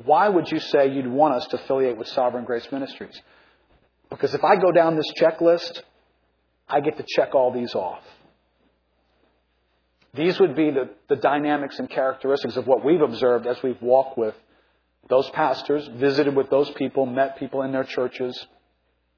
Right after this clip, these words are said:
observed their practice and their emphasis, their preaching. Uh, these would be what we've observed. And this would be a, a key ingredient as to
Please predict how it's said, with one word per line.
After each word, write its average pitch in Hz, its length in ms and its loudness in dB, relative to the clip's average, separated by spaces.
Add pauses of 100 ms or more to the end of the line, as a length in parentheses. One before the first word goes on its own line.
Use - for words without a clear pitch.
(100)
observed 139 360 -2
their 143 100 2
practice 143 680 0
and 135 100 -10
their 135 140 -6
emphasis, 127 720 -10
their 135 120 -2
preaching. 147 580 -4 (840)
Uh, - 40 -20 (680)
these 165 200 -2
would 156 100 0
be 156 80 2
what 127 140 0
we've 143 180 0
observed. 127 540 0 (680)
And 117 120 -10
this 147 140 -4
would 139 140 -2
be 135 100 -2
a, 120 200 -4
a - 40 -10
key - 360 2
ingredient 131 440 -2
as 117 200 -12
to - 240 -4